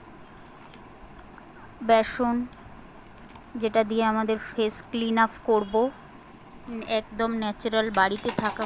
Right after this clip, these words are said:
কয়েকটা উপকরণ দিয়েই আমরা, আহ, এটা বানিয়েছি। আমি আজ করে দেখাবো, নিজে ফেসে লাগিয়ে দেখাবো যেটা কিভাবে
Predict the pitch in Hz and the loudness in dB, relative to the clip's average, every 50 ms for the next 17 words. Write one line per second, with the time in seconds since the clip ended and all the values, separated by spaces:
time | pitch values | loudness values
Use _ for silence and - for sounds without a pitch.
0 | - - 208 202 208 - - - 214 208 196 - 208 208 - 214 208 214 214 214 | -2 0 0 0 0 0 0 0 0 0 0 -4 -4 -2 0 0 0 0 0 -4
1 | 214 214 214 208 202 202 214 214 226 240 262 269 254 220 202 202 202 208 220 262 | -4 -6 -8 -8 -8 -6 -2 0 2 2 4 4 6 4 4 4 4 4 4 4
2 | 330 - - - - - - - - - - - - - - - - - - - | 2 -2 -12 -20 -20 -20 -20 -20 -20 -20 -20 -18 -18 -18 -20 -20 -20 -20 -20 -20
3 | - - - 226 214 - - 220 240 233 214 220 208 202 214 226 226 220 - 240 | -10 -4 0 0 2 2 0 2 2 2 4 4 4 4 4 0 -2 -2 0 0
4 | 233 220 214 220 220 220 214 - - - - - - - - - - - - - | 0 0 0 -2 -2 -2 -2 -2 -4 -4 -4 -4 -10 -16 -20 -20 -18 -18 -16 -6
5 | - 226 214 220 226 214 220 214 - - 233 220 196 202 247 269 - - - - | -2 0 2 2 2 2 2 0 0 0 -2 0 0 -2 -4 -4 -8 -14 -20 -20
6 | - - - - - - - - - - - - - - - - - - - 240 | -20 -20 -20 -20 -20 -20 -20 -20 -20 -20 -20 -20 -20 -20 -20 -20 -20 -18 -14 -10
7 | 233 233 220 220 220 196 - 233 226 226 226 220 220 - - - - - - - | -6 -4 -2 -2 -2 -4 -4 -4 -4 -2 -4 -6 -8 -12 -16 -20 -20 -20 -20 -20
8 | - - - - - - - 240 220 214 - - 247 226 226 220 214 208 202 214 | -20 -20 -20 -20 -16 -8 -4 -2 0 0 0 0 -2 -2 -2 -4 -6 -6 -8 -8
9 | 226 226 214 220 208 202 - - 233 220 226 226 208 226 208 220 214 - - 233 | -6 -4 -4 -4 -4 -4 -6 -8 -8 -8 -6 -4 -4 -4 -4 -4 -6 -8 -8 -8
10 | 214 226 226 214 | -6 -6 -4 -4